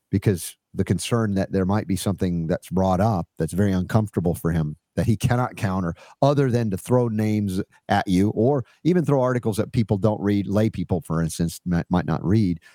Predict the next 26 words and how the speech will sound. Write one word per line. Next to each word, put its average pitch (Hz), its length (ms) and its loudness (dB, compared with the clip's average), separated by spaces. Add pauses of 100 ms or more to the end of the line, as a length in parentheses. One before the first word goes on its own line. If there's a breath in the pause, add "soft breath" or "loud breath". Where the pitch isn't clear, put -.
(120)
but 90 120 2
you 98 180 2
have, 92 320 0
and 82 140 -2
you've 80 80 -4
thrown 101 260 0
it 90 80 0
out 92 220 -2
for 90 100 -2
him. 85 100 0
"Here, 92 260 2
read 107 280 0
this, 98 380 -4
tell 98 180 0
us 87 120 -4
what 90 160 -2
you 82 60 -6
think." 101 300 -2 (320 soft breath)
And 95 120 2
he's 101 100 0
probably 95 340 2
not 104 220 0
gonna 90 140 0
respond 104 460 0
to 85 140 0
it. 78 120 -2